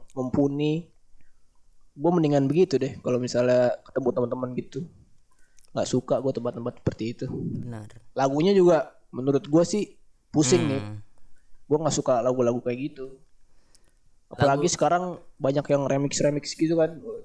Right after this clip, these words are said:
Speaker 2: Iya, remix Anci O tuh biasa
Speaker 1: Iya,
Speaker 2: tuh.
Speaker 1: remix di YouTube ada tuh biasa tuh. Satu jam remix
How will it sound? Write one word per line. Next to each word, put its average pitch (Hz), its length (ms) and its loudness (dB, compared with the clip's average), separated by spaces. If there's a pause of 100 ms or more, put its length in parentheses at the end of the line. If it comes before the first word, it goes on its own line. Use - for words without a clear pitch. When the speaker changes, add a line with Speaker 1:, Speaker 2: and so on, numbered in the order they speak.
(100)
Speaker 2:
Iya, 110 340 -12
remix 113 420 -12
Anci 120 400 -14
O 135 120 -10
tuh 131 180 -14
biasa 123 160 0
Speaker 1:
Iya, 120 200 2
Speaker 2:
tuh. 113 120 -10 (320)
Speaker 1:
remix 143 340 2 (1040)
di - 160 -4
YouTube 165 240 4
ada 170 160 2
tuh 170 100 0
biasa 147 260 0
tuh. 120 180 -6 (320)
Satu - 280 2
jam 147 520 0 (380)
remix 160 580 0